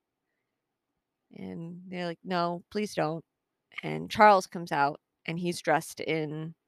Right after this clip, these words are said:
they're both dressed in, like, trench coats and fedoras.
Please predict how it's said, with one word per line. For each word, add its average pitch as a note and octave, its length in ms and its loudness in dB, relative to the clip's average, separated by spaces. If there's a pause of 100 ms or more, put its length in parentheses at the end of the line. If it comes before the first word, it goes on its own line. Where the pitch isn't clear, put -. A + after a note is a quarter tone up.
(580)
they're B3+ 120 4
both A3+ 260 8
dressed F#3+ 320 4
in, G3 80 -2
like, D#3+ 160 0
trench F3 340 -2
coats - 540 -2 (100)
and D#3+ 240 0
fedoras. D#3 840 2